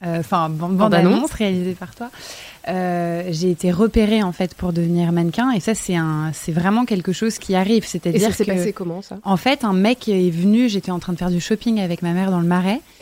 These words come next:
Speaker 1: et un mec est venu vers moi en me disant, euh, « Vous êtes la prochaine Claudia Schiffer », mais je me suis dit, «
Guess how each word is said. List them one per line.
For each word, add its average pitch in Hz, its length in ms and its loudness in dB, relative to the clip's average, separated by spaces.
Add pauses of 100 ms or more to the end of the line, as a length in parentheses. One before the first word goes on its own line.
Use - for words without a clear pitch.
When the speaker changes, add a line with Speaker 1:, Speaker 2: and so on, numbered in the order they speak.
(320)
Speaker 1:
et 170 80 -4
un 170 60 -2
mec 214 260 -2
est 196 60 2
venu 196 180 2
vers 196 240 4
moi 202 320 2
en 214 60 -2
me 180 120 -2
disant, 185 460 -2
euh, « 165 380 -2
Vous 160 180 -4
êtes 190 100 -4
la 170 100 -2
prochaine 196 360 -4
Claudia 180 300 0
Schiffer », 208 360 -4
mais 175 120 -2
je 151 60 -4
me 147 120 -4
suis 165 220 -8
dit, « 180 180 -8